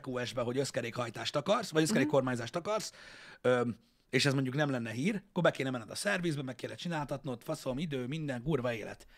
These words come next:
Speaker 1: Így, hogy meg lehet oldani, így, hogy csak így.
Speaker 2: Igen, igen, igen, igen. Hát ez ilyen. És most már megjelentek az előfizetések is.
Speaker 1: Igen.
Speaker 2: A Teslában jelent meg, aki nem akarta megvenni az önvezető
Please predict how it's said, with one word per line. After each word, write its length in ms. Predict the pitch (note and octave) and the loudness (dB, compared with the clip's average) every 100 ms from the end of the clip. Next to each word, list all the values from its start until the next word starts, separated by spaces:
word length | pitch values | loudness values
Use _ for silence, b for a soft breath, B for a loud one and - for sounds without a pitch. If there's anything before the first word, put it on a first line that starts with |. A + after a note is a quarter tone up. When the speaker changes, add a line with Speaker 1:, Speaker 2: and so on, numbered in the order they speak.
| b | b
Speaker 1:
Így, 120 | - G#3 | 6 8
hogy 80 | |
meg 100 | G3 | 8
lehet 160 | G#3 F3+ | 8 8
oldani, 200 | F#3+ E3+ | 8 6
így, 100 | F3+ | 4
hogy 80 | E3+ | 0
csak 120 | D#3 | -4
így. 80 | D#3 - - _ _ - - - _ _ _ _ _ _ - - _ _ - - | -6 -10 -20 _ _ -20 -20 -20 _ _ _ _ _ _ -20 -20 _ _ -8 -2
Speaker 2:
Igen, 360 | C#3+ A2 A2 C#3+ - | 0 0 -4 -6 -10
igen, 340 | C3+ A2 G#2+ A2 | -6 -2 -2 -4
igen, 260 | A2 G#2+ | -4 -4
igen. 300 | G#2 G#2+ B2 - - - B B B | -4 -6 -8 -10 -20 -20 B B B
Hát 200 | F#3+ G3 | 4 6
ez 140 | G3 | 4
ilyen. 280 | C3 G#2+ G#2+ B B B | 2 -2 -6 B B B
És 280 | F3+ F#3+ - | 6 8 8
most 200 | G3+ F#3+ | 6 10
már 120 | G#3 | 10
megjelentek 480 | E3+ C#3+ D3+ D#3+ D#3+ | 10 8 6 6 4
az 60 | |
előfizetések 800 | D#3 B2 G#2+ G#2+ A2+ G#2 G2+ A#2+ | 4 4 0 -6 -6 -6 -8 -10
is. 240 | B2+ - - - | -10 -12 -6 2
Speaker 1:
Igen. 160 | D3 - - _ _ - b b b b | 2 2 -16 _ _ -20 b b b b
Speaker 2:
A 120 | C#3 | 0
Teslában 680 | - F3 - B2 A#2 A#2 C3 | 8 8 8 4 2 4 4
jelent 280 | D3 C#3 C3+ | 6 6 6
meg, 300 | F3+ F3+ - | 4 2 -8
aki 240 | - D3 F3+ | -6 2 6
nem 160 | F3+ | 8
akarta 380 | D#3 C3 C3 - | 8 6 4 6
megvenni 460 | D3 D3+ C3+ C3 C3 | 6 6 4 4 4
az 140 | C3 | 6
önvezető 800 | D3+ C#3 A#2 A#2+ - B2 B2 A2+ | 6 4 0 -2 -2 -2 -2 -4